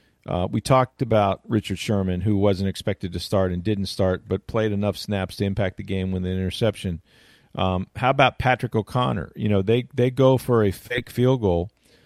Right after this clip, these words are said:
uh, early in the second half, and O'Connor, who plays some defense, outside linebacker, but, but is on every special teams, he snuffs it out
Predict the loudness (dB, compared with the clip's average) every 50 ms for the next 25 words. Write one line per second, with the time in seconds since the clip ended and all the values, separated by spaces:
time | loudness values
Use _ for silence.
0 | _ _ _ _ -4 -2 -2 -2 0 4 4 6 6 6 4 4 2 0 0 0
1 | 0 0 0 -2 -4 -4 -4 -4 -2 -2 -2 -4 -6 -8 -12 -6 -4 -4 -2 -2
2 | -2 -2 0 0 2 2 2 0 0 -2 _ _ _ _ _ _ _ -4 -4 -4
3 | 0 2 2 2 2 2 0 0 0 0 0 -2 -2 -2 -2 -2 -2 -2 -2 -2
4 | -2 0 0 0 0 2 0 0 0 0 -2 -2 -2 -4 -4 -4 -6 -4 -2 0
5 | 0 0 0 -2 -2 0 0 0 -2 0 0 0 2 0 0 0 0 -2 0 0
6 | -2 -6 -4 -4 -2 -2 -2 -2 -4 -4 -6 -6 -6 -6 -4 -2 -2 -2 -2 0
7 | 0 0 0 0 -2 -4 -6